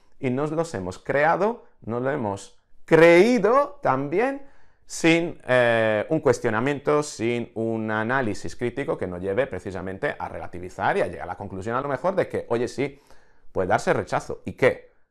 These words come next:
El rechazo a lo mejor puede ser circunstancial porque a los dos días voy a tener otra oportunidad de no causar ese rechazo y que sar-, causar una aprobación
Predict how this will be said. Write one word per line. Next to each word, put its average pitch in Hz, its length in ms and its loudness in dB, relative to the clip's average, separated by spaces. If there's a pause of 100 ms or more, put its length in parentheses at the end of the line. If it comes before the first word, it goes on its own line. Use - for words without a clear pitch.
(120)
El 95 80 -8
rechazo 101 360 -2
a - 20 0
lo 135 80 0
mejor 131 260 -2
puede 98 160 0
ser - 200 -6
circunstancial 123 760 -2
porque 107 420 -2 (200)
a 107 100 4
los 113 160 4
dos 110 220 0
días 143 180 2
voy 190 80 2
a - 60 2
tener 107 200 -2
otra 104 200 0
oportunidad 98 680 -2
de 104 220 -4
no 123 300 0
causar 104 340 -2
ese 107 180 -2
rechazo 120 520 -6 (260)
y 117 120 -6
que 101 140 -2
sar-, - 440 0
causar 104 640 -2
una 107 260 -4
aprobación 92 800 -2